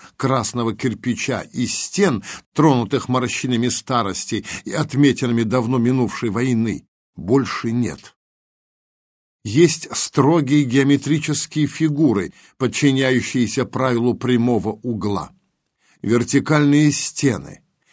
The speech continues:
горизонтальный потолок, и все это из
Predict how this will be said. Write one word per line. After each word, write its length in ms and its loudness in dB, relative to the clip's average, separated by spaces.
горизонтальный 1000 4
потолок, 800 -2
и 140 -2
все 340 -4
это 400 -2
из 120 2